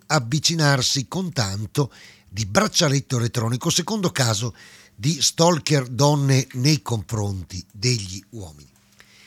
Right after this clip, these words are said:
Ed è ancora il Corriere delle Alpi all'interno che titola:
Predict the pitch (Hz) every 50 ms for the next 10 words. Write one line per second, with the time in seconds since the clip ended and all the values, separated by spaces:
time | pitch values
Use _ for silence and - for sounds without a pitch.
0 | - - - - - - _ _ _ _ _ - - 82 170 190 180 139 - 226
1 | 233 233 208 147 - 165 165 180 202 196 147 160 175 185 180 - - 175 165 165
2 | 180 190 180 - 214 214 202 190 196 170 - - - 170 - - 180 151 - -
3 | 147 143 147 139 -